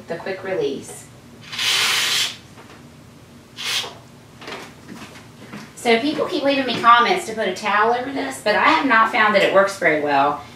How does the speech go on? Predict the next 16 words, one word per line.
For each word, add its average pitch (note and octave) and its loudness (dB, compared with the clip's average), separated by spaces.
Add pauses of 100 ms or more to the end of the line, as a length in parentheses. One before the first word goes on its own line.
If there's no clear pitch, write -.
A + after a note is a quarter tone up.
(120)
It's F3+ -10
very C4+ 4
easy B3+ -4
to A3 0
burn G3 6
yourself. - 0
I - 4
still C#4 -4
think A3 -4
it's G#3+ -6
better E3+ 6 (220)
to F3+ -6
just - 4 (640)
carefully A3 -2 (180)
knock F#3+ 6
it. - 4